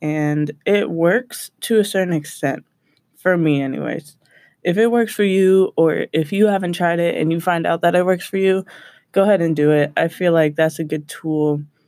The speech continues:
because you can color code, you can set times where you just work on the one thing, and that's what you know you're gonna be working on. So I think it's a very good tool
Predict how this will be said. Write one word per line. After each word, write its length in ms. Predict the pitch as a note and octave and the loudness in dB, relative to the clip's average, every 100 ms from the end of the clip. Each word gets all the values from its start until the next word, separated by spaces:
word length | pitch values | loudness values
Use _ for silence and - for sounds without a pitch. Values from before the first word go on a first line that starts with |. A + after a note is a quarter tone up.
| _ _ _ - | _ _ _ -6
because 280 | E3 E3 | 0 2
you 80 | D3+ | 0
can 120 | C#3+ | -2
color 400 | D3 - B3 B3 | -6 0 2 2
code, 400 | A#3+ B3+ A#3+ A#3 | 0 2 4 2
you 140 | - G3+ | 0 -6
can 520 | - F3+ D#3+ D#3+ E3 - _ _ _ _ _ _ _ _ _ _ _ _ _ _ _ _ _ _ | -6 -6 -4 -4 -8 -10 _ _ _ _ _ _ _ _ _ _ _ _ _ _ _ _ _ _
set 480 | - G3 E3+ - - | -4 0 0 -2 -10
times 800 | - G#3+ G#3+ G#3+ G#3+ A3 G#3+ G3 | -6 -2 0 2 2 0 -2 0
where 280 | F3+ F3 | 2 2
you 300 | F3 E3+ F3 | 0 -4 -6
just 260 | E3 D#3+ D3+ | -4 -4 -4
work 260 | D#3+ E3+ E3+ | 0 0 0
on 220 | E3 D#3+ | -2 0
the 100 | D#3 | 0
one 260 | D3+ D#3 D#3+ | 0 0 -2
thing, 680 | D3+ F#3 F3+ F3 F3 F3+ - - | -2 -2 0 0 0 -2 -6 -4
and 440 | D3+ C#3+ C#3 C#3+ - | -2 0 -2 -4 -6
that's 320 | - D3+ D3 - | 0 0 0 -12
what 260 | - D#3 C3 | -4 0 0
you 140 | D3 | 0
know 240 | D3+ C#3 D3 | 2 2 2
you're 200 | E3+ F3 | 2 0
gonna 200 | F#3 F#3 | 0 0
be 100 | F#3 | 0
working 360 | F3 F3 F3+ | 0 -2 -4
on. 340 | F3 E3+ E3 E3+ | -4 -2 -2 -4
So 480 | - D3 C#3 C#3 D3 D3 _ _ _ _ _ _ _ _ _ - F3 | -4 -2 -2 -2 -6 -10 _ _ _ _ _ _ _ _ _ -10 -4
I 80 | |
think 260 | D#3+ E3 E3 | -2 0 -2
it's 280 | D3 C#3+ - - _ _ _ | -6 -10 -16 -20 _ _ _
a 100 | E3 | -4
very 360 | D3+ D#3 D3+ D#3 | 2 2 2 0
good 260 | D3+ D3 | -4 -6
tool 680 | - - F3 E3+ D3 C#3+ | -16 -16 -8 -2 0 0